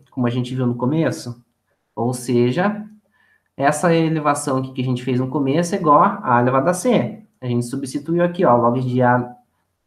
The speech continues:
log de B na base A, certo? Colocou nesse lugar, fica C. Ou seja,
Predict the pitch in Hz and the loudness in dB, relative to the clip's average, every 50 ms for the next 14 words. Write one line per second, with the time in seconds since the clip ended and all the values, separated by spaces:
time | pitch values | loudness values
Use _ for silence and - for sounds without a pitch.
0 | _ _ _ _ _ _ - 120 120 123 127 131 127 123 135 135 131 135 127 131 | _ _ _ _ _ _ -6 -2 -2 -2 -2 -2 -2 0 0 2 2 2 2 2
1 | 131 131 139 143 143 139 139 147 175 185 - - - 147 147 170 180 185 - - | 2 2 2 0 2 4 4 4 4 2 0 -2 -2 0 0 0 -2 -2 -2 -2
2 | 170 160 156 - 165 156 151 - 160 156 156 156 156 175 175 175 - - 208 202 | -2 -2 0 -2 -2 -2 -2 -4 -4 -2 2 2 2 2 2 0 -4 -2 -2 -2
3 | 202 - 220 196 135 110 - - - - _ _ _ _ _ _ _ _ _ _ | 0 0 0 0 0 -2 -4 -8 -14 -20 _ _ _ _ _ _ _ _ _ _
4 | _ _ _ _ _ _ _ _ _ _ - 127 127 131 131 - - 123 123 131 | _ _ _ _ _ _ _ _ _ _ -6 -4 -4 -4 -4 -2 0 2 2 2
5 | 131 170 202 226 214 - | 2 0 0 -2 -2 -8